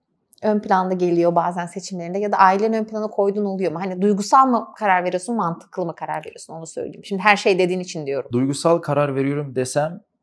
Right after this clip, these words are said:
Speaker 2: ailemden uzak Türkiye'de gelip futbol oynamazdım. Ee, mantıklı davranıyoruz. Bu konuda, e, ailem de çok profesyonel davrandı ve, e, herhalde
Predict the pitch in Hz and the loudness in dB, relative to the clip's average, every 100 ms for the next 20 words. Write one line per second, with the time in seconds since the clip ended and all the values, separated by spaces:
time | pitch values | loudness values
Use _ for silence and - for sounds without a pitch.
0 | _ _ _ 113 117 120 123 127 120 120 | _ _ _ 4 4 2 0 -2 0 -2
1 | 123 - 110 - 120 110 117 120 - _ | -2 -4 -8 -6 -6 -2 -2 -4 -10 _
2 | 107 110 107 - 101 95 98 98 95 95 | -6 -6 -8 -10 -8 -6 -4 -2 -4 -6
3 | 107 123 _ _ _ _ _ _ 95 92 | -16 -20 _ _ _ _ _ _ -8 -4
4 | 92 104 120 127 135 - 139 117 101 98 | -2 4 4 2 -8 -4 2 2 2 -4
5 | 95 95 117 113 107 120 117 117 117 110 | -6 -8 -10 -12 -8 -6 -2 -2 -2 -4
6 | - 95 73 107 107 117 117 107 110 - | -10 -10 -4 0 0 0 -4 -10 -12 -12
7 | _ 101 104 101 101 104 107 101 95 101 | _ -12 -10 -12 -8 -4 0 0 0 -4
8 | 101 104 107 104 87 - 85 80 71 - | -6 -8 -8 -8 -12 -16 -18 -18 -20 -20
9 | _ 98 92 90 98 92 | _ -10 -10 -8 -8 -8